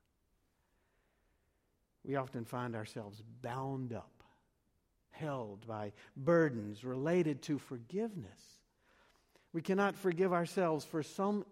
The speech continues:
incident that could have been so different. We cannot very well accept God's forgiveness. We keep carrying it around.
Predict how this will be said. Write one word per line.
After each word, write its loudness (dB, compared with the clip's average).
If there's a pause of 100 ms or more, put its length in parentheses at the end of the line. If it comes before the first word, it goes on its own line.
incident 0
that -6 (380)
could 2
have -2
been -2
so -10 (120)
different. -12 (2000)
We -4
cannot 2
very 4
well 4
accept -4
God's 0
forgiveness. -4
We -2
keep -6
carrying 2
it 2
around. -4